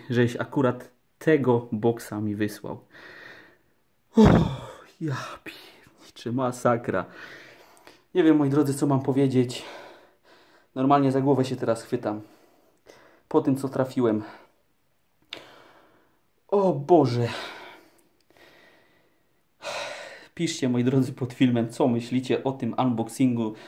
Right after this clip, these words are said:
No, dla mnie to jest chyba najlepszy unboxing w życiu, jakikolwiek miałem. To przeszło najśmielsze oczekiwania moje.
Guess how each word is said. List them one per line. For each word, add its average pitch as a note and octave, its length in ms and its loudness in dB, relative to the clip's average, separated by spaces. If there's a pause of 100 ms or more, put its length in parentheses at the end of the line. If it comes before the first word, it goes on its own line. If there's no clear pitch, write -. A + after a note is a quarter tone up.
(220)
No, A#2 80 -6
dla A#2+ 200 -2
mnie G#2+ 360 0 (220)
to A#2 80 -6
jest A2 200 -6
chyba G#2+ 380 2 (880)
najlepszy C#3 720 2 (100)
unboxing A#2 580 -2 (240)
w A2+ 100 -6
życiu, A#2+ 340 -4
jakikolwiek A2+ 680 -4
miałem. A#2 420 2 (1400)
To C3 360 4
przeszło A#2 420 -4
najśmielsze A2+ 640 -6 (120)
oczekiwania G#2+ 800 -8
moje. G2+ 260 -16